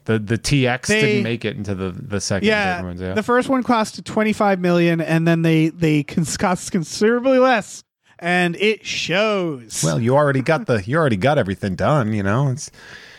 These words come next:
Speaker 1: just polish
Speaker 2: Yeah.
Speaker 1: at that point in time.
Speaker 2: Yeah, it is. Uh, yeah, Li-, definitely listen there. I think I, I really like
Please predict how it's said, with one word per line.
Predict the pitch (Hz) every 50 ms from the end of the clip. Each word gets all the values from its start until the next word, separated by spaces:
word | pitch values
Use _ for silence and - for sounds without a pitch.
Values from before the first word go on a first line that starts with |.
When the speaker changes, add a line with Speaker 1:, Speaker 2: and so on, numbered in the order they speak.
| - _ _
Speaker 1:
just | - - - -
polish | - - 117 135 185 190 151 151
Speaker 2:
Yeah. | 151 151
Speaker 1:
at | 143 -
that | 110 135 143
point | - - 101 85 76
in | 82
time. | - 92 85 85 92 110 110 _ _ _ _ _ _ _ _ _ _
Speaker 2:
Yeah, | 165 160 170 170 160 156 147 143 - - _ _ _ 151
it | 175 196
is. | 220 220 208 196 160 -
Uh, | 185 180 175 175 175 175 170 - - 143
yeah, | 175 208 202 180 120 - - - - - - _
Li-, | 175 208 233 220 180
definitely | 247 262 262 - 285 254 240
listen | 214 208 208 202 - 220 202 196
there. | 175 202 190 175
I | 175 196 196
think | - - 233 202 - -
I, | - 190 202 202 190 -
I | 190 214
really | 202 202 208 208 202 196
like | 190 175 170 175 175 _ -